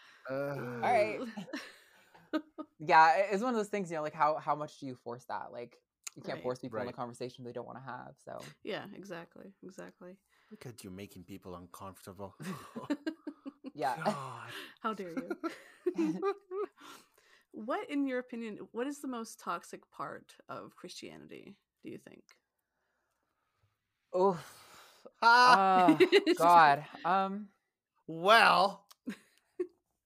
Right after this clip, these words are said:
Speaker 2: I, I feel like it, it's really gotta be, like, the,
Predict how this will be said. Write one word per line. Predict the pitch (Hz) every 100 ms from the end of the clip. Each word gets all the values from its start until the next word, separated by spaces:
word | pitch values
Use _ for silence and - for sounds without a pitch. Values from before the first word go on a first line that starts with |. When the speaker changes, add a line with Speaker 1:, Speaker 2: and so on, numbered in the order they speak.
| _ _ _ _ _ 180
Speaker 2:
I, | 214
I | 202
feel | 226 247 339
like | 349 - _ _ _ _ _ _ _ _ _ _ _
it, | 180 196
it's | 185 180
really | 214 285
gotta | 190 180
be, | 151 156 160
like, | 151 147 -
the, | 151 139 135 131